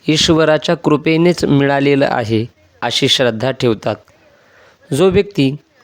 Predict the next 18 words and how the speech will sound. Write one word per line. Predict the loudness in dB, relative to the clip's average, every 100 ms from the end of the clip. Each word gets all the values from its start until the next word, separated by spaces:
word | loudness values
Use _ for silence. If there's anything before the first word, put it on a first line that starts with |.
| _ -12
छोट्या | -2 -2 0 -2
छोट्या | 0 0 0
माणसांनासुद्धा | 0 0 -2 -2 0 0 0 -2 -2 -2 -4 -6
खूप | -4 -4 0
मान | -2 -2
सन्मान | -2 -2 0 0 0
देतो, | -2 -2 -2 -4 -6 _ -20 _ _
त्याच्याकडे | -4 -2 -4 -2 0 0
असलेल्या | -2 -4 0 2 2 -2 -6 -14 _ _ -20 _ _ -2
गोष्टीचा | -2 0 -2 -2 0
मोठेपणा | 0 0 -2 -2 0 -2
दाखवत | -2 -4 -2 -2 0
नाही, | -2 -2 -2 -6 -10 _ _ _ _
देवाची | -6 -2 0 0 0 -2
कृपा | -2 -2 -4
त्याच्यावरती | -4 -4 0 0 -2 -2 -2
नेहमी | 0 0 0 -2
असते. | -4 -6 -8